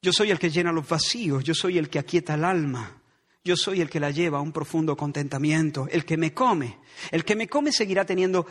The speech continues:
deseos espirituales, pero nunca más, nunca más vivirá en una frustrante inquietud. Nunca más estará insatisfecho. Tendrá deseo,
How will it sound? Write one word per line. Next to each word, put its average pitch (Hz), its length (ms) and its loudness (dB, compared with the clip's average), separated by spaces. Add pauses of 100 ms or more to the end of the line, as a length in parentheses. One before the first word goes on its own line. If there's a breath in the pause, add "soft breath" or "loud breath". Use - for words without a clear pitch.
deseos 170 520 2
espirituales, 139 800 0 (160 loud breath)
pero 160 160 4
nunca 208 400 4
más, 147 280 0 (1500 loud breath)
nunca 202 380 2
más 143 200 -2
vivirá 135 640 -4 (880 soft breath)
en 143 120 0
una 160 160 2
frustrante 160 840 -6
inquietud. 131 500 -6 (1700 loud breath)
Nunca 233 460 4
más 175 260 0
estará 151 260 -2
insatisfecho. 143 800 -4
Tendrá 151 300 -2
deseo, 190 400 0